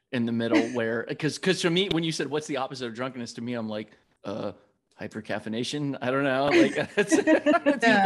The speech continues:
Speaker 1: equal. And your profile picture for that is, um, it's either a sunrise or a sunset, but it's, it's a
Speaker 2: Mm-hmm.
Speaker 1: perfect, in which I know is kind of like a, a, a classic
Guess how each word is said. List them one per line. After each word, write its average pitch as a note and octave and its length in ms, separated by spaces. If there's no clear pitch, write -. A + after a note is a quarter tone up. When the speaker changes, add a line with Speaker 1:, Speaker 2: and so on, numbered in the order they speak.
Speaker 1:
equal. F#3+ 120
And F3 120
your E3+ 120
profile A3+ 340
picture D3+ 340
for C3+ 160
that B2 320
is, A#2+ 340
um, A#2 380
it's D3 180
either E3 200
a A#2+ 40
sunrise C3+ 400
or A#2+ 100
a A#2 60
sunset, C3 440
but A#2 80
it's, - 240
it's C#3 140
a C#3+ 60
Speaker 2:
Mm-hmm. C#3+ 120
Speaker 1:
perfect, D3+ 540
in D3 120
which D#3 260
I D#3 100
know D3+ 200
is B2+ 160
kind D3 180
of B2 80
like B2+ 200
a, A#2 460
a, B2 60
a - 20
classic B2+ 580